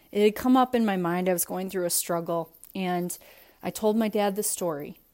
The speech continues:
of the time that Grandpa and I were at the kitchen table, and he told me that I was capable of great things, that he and Grandma talked about it, and that they were wondering if I was going to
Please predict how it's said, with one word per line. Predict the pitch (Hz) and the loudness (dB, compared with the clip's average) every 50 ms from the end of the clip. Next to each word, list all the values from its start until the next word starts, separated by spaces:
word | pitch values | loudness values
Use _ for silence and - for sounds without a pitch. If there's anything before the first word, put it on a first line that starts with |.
| _ _ _ _ - | _ _ _ _ -10
of | 196 175 | -6 -4
the | 175 180 | -4 -4
time | 175 - 185 180 180 | -4 -4 -6 -4 -4
that | 175 170 | -4 -4
Grandpa | - 175 175 185 185 - 196 | -4 -4 -4 -4 -4 -4 -4
and | 185 185 180 | -4 -4 -4
I | 175 175 175 | -4 -4 -4
were | 175 175 | -4 -4
at | 170 170 | -6 -8
the | - - | -10 -12
kitchen | - 190 175 - 226 208 | -14 -12 -10 -8 -8 -8
table, | 196 - 190 175 170 160 156 165 156 - - | -8 -6 -8 -8 -8 -8 -10 -10 -12 -12 -10
and | 175 175 | -10 -10
he | 175 170 | -10 -10
told | - - - 202 190 190 185 170 | -12 -8 -6 -4 -2 -2 -2 -4
me | 170 165 170 170 165 | -6 -6 -8 -8 -8
that | 170 165 160 160 160 156 - _ _ _ _ _ _ _ - | -6 -6 -6 -6 -8 -10 -16 _ _ _ _ _ _ _ -6
I | - 180 175 | -4 -2 -2
was | 185 190 - | -2 -4 -8
capable | - - 185 175 - - 185 175 196 180 165 | -6 -6 -6 -6 -6 -8 -8 -8 -6 -6 -6
of | 160 151 - | -8 -10 -10
great | - 180 170 175 170 - - | -6 -4 -4 -4 -4 -6 -8
things, | 175 165 165 160 170 - | -6 -6 -6 -6 -8 -8
that | - 175 - | -10 -10 -10
he | - - 196 190 | -10 -8 -6 -6
and | 190 185 175 | -6 -6 -6
Grandma | - 180 175 175 175 175 170 | -6 -6 -4 -4 -4 -6 -6
talked | 170 - - 170 165 - _ - | -8 -8 -8 -10 -10 -10 _ -10
about | 170 156 143 127 101 | -8 -8 -8 -8 -10
it, | 123 107 - _ _ - | -12 -14 -18 _ _ -8
and | 190 170 175 | -6 -4 -2
that | 180 175 170 - | -2 -2 -2 -2
they | 180 175 | -2 -2
were | 170 175 170 | -2 -2 -2
wondering | 160 160 175 170 170 170 175 170 156 151 151 147 175 - _ _ _ _ | -2 -4 -4 -4 -4 -4 -6 -6 -6 -6 -8 -10 -12 -14 _ _ _ _
if | - 180 170 - | -10 -8 -6 -6
I | 165 151 | -6 -6
was | 147 143 165 - | -6 -8 -10 -12
going | - - 156 151 147 151 156 | -10 -8 -8 -6 -6 -8 -10
to | - - - 190 180 202 | -10 -14 -14 -16 -16 -16